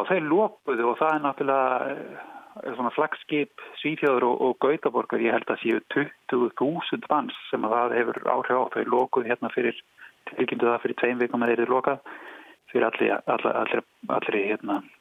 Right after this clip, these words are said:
bílaframleiðslu hætt. En það er hins vegar farið að framleiða aðeins af hlífðarbúnaði fyrir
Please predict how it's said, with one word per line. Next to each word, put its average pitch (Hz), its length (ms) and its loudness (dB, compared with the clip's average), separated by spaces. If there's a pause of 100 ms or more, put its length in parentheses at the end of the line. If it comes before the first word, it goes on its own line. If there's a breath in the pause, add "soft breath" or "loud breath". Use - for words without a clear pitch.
(120)
bílaframleiðslu 147 720 2
hætt. 147 200 -2 (1080 loud breath)
En 160 240 0 (120)
það 147 80 2
er 143 100 0
hins 147 140 -2
vegar 143 120 0
farið 147 180 2
að - 80 -4
framleiða 151 400 2 (100)
aðeins 151 360 0
af 135 200 -2 (180)
hlífðarbúnaði 120 720 0
fyrir 107 280 0